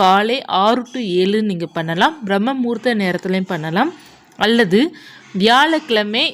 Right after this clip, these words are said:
இரவு எட்டு to ஒன்பது இந்த நேரத்துலையும் நீங்க செய்யலாம். புதன்கிழமையும் இந்த பரிகாரம் செய்யலாம், வியாழக்கிழமையும் செய்யலாம். உங்களுக்கு எந்த நேரம் சரியா இருக்கின்றதோ அந்த நேரத்துல நீங்க செய்து கொள்ள வேண்டும். எப்படி இதை செய்யணும் அப்படின்னா, ஒன்பது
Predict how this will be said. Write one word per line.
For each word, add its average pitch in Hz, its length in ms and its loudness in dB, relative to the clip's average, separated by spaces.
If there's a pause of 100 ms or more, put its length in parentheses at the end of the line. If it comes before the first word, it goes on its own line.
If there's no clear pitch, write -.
(220)
இரவு 220 300 0 (240)
எட்டு 202 260 -2
to 294 60 -4 (120)
ஒன்பது 175 360 -2 (100)
இந்த 208 240 -2
நேரத்துலையும் 185 460 0
நீங்க 190 200 -2
செய்யலாம். 151 360 -4 (400)
புதன்கிழமையும் 277 800 2
இந்த 202 180 -4
பரிகாரம் 196 480 -2
செய்யலாம், 202 400 0 (140)
வியாழக்கிழமையும் 220 760 -2
செய்யலாம். 170 460 -4 (420)
உங்களுக்கு 233 380 -4 (160)
எந்த 214 280 -4
நேரம் 208 240 -4 (100)
சரியா 185 340 -2
இருக்கின்றதோ 165 440 -2 (100)
அந்த 170 200 -6
நேரத்துல 175 400 -6
நீங்க 165 240 -8
செய்து 165 280 -6
கொள்ள 165 220 -2
வேண்டும். 175 300 -2 (640)
எப்படி 359 340 4
இதை 226 220 0
செய்யணும் 190 480 -2
அப்படின்னா, 156 400 -2 (540)
ஒன்பது 302 360 4